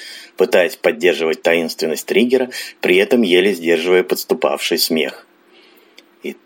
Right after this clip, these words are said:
тут прямо перед нами, шагов этак за тридцать из боковых тоннелей,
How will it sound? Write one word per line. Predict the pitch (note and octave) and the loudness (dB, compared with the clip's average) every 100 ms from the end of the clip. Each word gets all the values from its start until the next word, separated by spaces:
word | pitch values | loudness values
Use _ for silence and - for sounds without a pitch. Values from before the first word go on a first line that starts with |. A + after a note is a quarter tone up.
| - | 0
тут | A2+ B2 - - _ _ _ | 0 0 -8 -20 _ _ _
прямо | E2 E2+ A#2 C3+ F2 | -4 2 2 4 0
перед | - E2+ D#2+ - | 0 0 0 -8
нами, | D2 F2+ A2 A#2+ A#2+ - - - - | -2 2 2 2 0 -6 -16 -16 -8
шагов | - - G#2 G2+ C#3 D3 | -2 2 2 4 2 4
этак | G2+ F#2+ E2+ | 0 2 -2
за | D#2+ F2+ | 2 0
тридцать | - G2+ A#2+ - F#2+ | 2 0 0 0 2
из | F2+ E2+ | 0 0
боковых | F#2+ G2 F2 G2+ - | -2 0 2 2 -2
тоннелей, | - E2+ D#2 G2 A#2 A#2+ | -2 -2 2 2 4 2